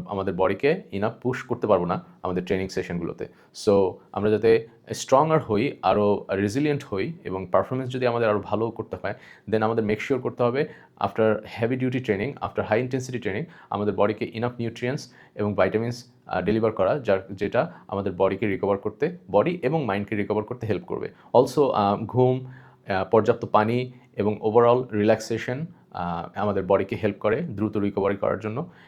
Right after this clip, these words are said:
এবং পরবর্তী সেশনে যাতে আমরা আরও নিজেকে পুশ করতে পারি, আহ, হাই ইনটেনসিটিতে, সেটার জন্য আমাদেরকে হেল্প করে। So এই ছিল আমার যে ডেইলি সাপ্লিমেন্টের একটা রেজিমেন, সেটা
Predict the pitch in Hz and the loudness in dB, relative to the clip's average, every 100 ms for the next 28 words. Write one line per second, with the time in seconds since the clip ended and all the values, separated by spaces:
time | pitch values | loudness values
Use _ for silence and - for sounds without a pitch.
0 | _ 101 95 92 90 90 95 95 98 98 | _ -4 -2 -2 -4 -2 0 0 -2 -8
1 | 101 95 95 90 92 90 87 92 98 117 | -10 -8 -6 -6 -4 -2 -2 0 0 0
2 | - 101 95 101 - 117 - - 95 92 | -2 -6 -4 -4 -4 -6 -4 -4 -2 -4
3 | 92 - - _ 95 87 98 95 104 98 | -4 -14 -20 _ -2 -2 -2 -2 0 0
4 | 98 92 - 90 87 - _ - - 98 | -4 -6 -10 -8 -8 -10 _ -14 -6 -4
5 | 92 117 92 90 87 90 - - - _ | -2 -4 -4 -6 -8 -10 -8 -8 -8 _
6 | _ _ - - 101 - - 139 139 156 | _ _ -10 0 2 0 2 0 2 2
7 | 175 - 110 113 113 117 - - _ _ | 2 0 0 2 2 0 -8 -20 _ _
8 | - 110 104 101 110 117 123 - - - | -16 -2 0 4 2 2 -2 -4 -4 -2
9 | 110 113 110 - 131 110 104 98 98 135 | -4 -4 -8 -6 -4 0 0 0 -2 -6
10 | - - - - - 101 95 - | -8 -16 -20 -20 -8 -4 -4 -4